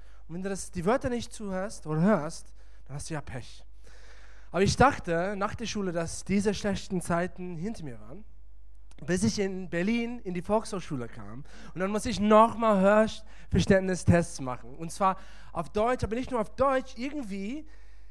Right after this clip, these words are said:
in dieser Schule, die, die,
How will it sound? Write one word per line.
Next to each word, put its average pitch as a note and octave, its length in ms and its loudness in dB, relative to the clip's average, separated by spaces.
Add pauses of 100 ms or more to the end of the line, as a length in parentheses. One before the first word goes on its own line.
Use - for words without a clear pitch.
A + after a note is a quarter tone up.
in D3+ 120 -8
dieser C4 320 2
Schule, D#3 560 -2 (640)
die, G#3 120 -10 (140)
die, F#3 180 -6